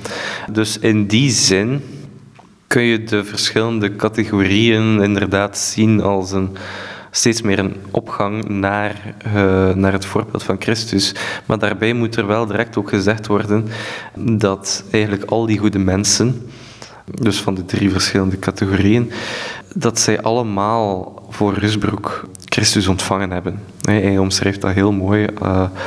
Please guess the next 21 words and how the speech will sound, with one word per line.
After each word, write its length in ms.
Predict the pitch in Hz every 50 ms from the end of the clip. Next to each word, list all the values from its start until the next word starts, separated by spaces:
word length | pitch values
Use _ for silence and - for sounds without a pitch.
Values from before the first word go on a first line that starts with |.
| - - - - - -
als 140 | 90 95 -
het 180 | 107 92 92
blinkende 500 | 85 98 95 104 107 110 107 98 92 92
steentje 600 | 90 - 95 - - 98 101 104 101 - - - - 110 - - - - - - - - - -
dat 180 | - 101 95 -
wordt 200 | 95 92 92 -
gegeven 640 | - 104 95 98 98 101 98 98 92 95 98 104 95 98 - - - -
aan 180 | - - 95 95
die 120 | 95 95
goede 200 | 92 98 101 101
mensen. 520 | 95 92 95 98 104 98 - - - 95 95 -
Hè, 80 | 101
het 180 | 107 107 101 95
blinkende 380 | 98 98 101 98 98 98 95
steentje 400 | 92 - - 90 98 104 - 107
vanuit 380 | 98 92 92 95 95 90 - -
Apocalyps. 680 | - - - - - - - - - - - - - - - - - - - - - - - - - - - - - - - - - - - -
En 80 | - 127
dat 140 | 117 113 110
blinkende 320 | 110 120 120 131 123 107
steentje, 720 | 98 - - - 113 110 113 110 113 113 117 113 113 113 110